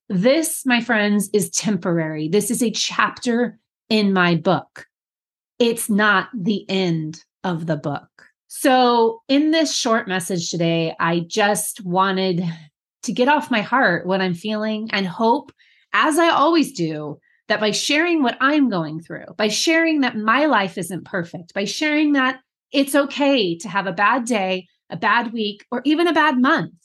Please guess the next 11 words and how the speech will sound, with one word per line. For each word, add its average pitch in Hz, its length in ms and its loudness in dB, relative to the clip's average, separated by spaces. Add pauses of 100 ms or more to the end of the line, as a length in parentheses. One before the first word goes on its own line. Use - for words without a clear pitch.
or 240 120 0
maybe 269 260 2
a 262 40 0
bad 247 260 0
season, 269 720 -6
that 233 280 0
you 277 200 4
can 330 180 2
get 311 200 0
through 247 380 -2
it, 156 220 -6